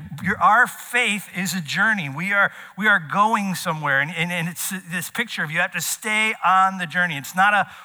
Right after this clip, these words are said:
once and done thing. You come down front and you pray to receive Christ as Lord.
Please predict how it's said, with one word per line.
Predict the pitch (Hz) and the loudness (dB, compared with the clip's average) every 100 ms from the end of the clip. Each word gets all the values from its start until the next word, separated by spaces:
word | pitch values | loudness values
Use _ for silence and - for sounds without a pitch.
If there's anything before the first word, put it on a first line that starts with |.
| - | -12
once | 147 180 208 - | 0 0 0 -4
and | 190 160 | -6 0
done | 160 165 | 0 0
thing. | 165 208 180 | -2 -4 -4
You | 143 | -4
come | 143 185 185 | -2 -2 0
down | 175 151 | 0 -2
front | - 226 202 | 0 0 0
and | 156 | -4
you | 135 | -6
pray | - 190 | -2 0
to | 185 | 0
receive | 170 - 196 180 | -4 -6 -6 -6
Christ | - 185 180 165 | 0 0 0 -6
as | 139 | -10
Lord. | 143 190 214 | -4 0 0